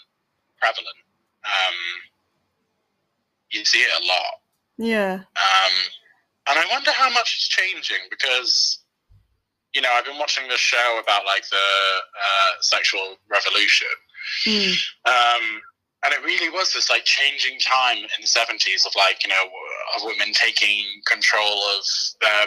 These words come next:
Speaker 1: their bodies, their vaginas, and their orgasms, basically.
Speaker 2: Yeah.
Speaker 1: Um, in a way that at least wasn't publicly discussed or, or witnessed or perceived before.
Speaker 2: Mm.
Speaker 1: And we're kind of living in a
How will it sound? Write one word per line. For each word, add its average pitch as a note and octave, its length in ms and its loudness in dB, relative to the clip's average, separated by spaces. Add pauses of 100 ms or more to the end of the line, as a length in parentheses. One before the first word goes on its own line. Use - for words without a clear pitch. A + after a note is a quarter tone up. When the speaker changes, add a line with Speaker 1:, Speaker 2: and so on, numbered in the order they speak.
(120)
Speaker 1:
their A2 200 2
bodies, G#2 440 0
their G2+ 100 2
vaginas, G#2 560 0
and G#2 100 -8
their G2+ 140 2
orgasms, G2+ 640 -2
basically. - 420 -2 (300)
Speaker 2:
Yeah. G3 300 -4 (500)
Speaker 1:
Um, G2+ 360 2 (1700)
in B2+ 80 0
a B2+ 80 2
way B2 240 2
that A2+ 160 -2
at A#2 60 -2
least A#2 340 -2
wasn't A2 320 -4 (260)
publicly G#2+ 640 -2
discussed - 760 0
or, G#2 600 -2 (200)
or F#2+ 200 -2
witnessed F#2+ 500 0
or F#2 200 -2
perceived - 540 0
before. - 460 -2 (280)
Speaker 2:
Mm. A3 280 0 (480)
Speaker 1:
And A#2+ 120 -2
we're C#3+ 60 4
kind F3 200 2
of E3 100 -4
living D#3 260 2
in C#3+ 100 2
a C3+ 60 2